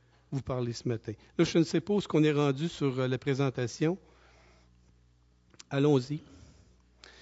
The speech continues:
J'aimerais vous parler premièrement de qu'est-ce qui est arrivé au serpent d'airain. Le serpent d'airain,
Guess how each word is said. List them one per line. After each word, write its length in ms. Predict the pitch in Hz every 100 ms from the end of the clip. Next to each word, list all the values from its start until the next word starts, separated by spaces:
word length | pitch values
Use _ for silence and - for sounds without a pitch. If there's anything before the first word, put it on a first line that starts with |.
| - - - - _ _ _ _ _ _
J'aimerais 320 | 156 196 208
vous 140 | 226 202
parler 440 | 220 190 208 226
premièrement 680 | - 208 190 175 180 190 202
de 80 |
qu'est-ce 260 | 175 185 -
qui 60 | 170
est 100 | 180
arrivé 480 | 156 160 143 175
au 180 | 190 170
serpent 600 | 143 185 - - 180 185
d'airain. 340 | 156 147 135 110 - - - _ _ _ _ _ _ _ _ _ _ _ _ _ - _ - - - -
Le 80 | 175
serpent 400 | - 214 254 233
d'airain, 500 | 208 180 202 220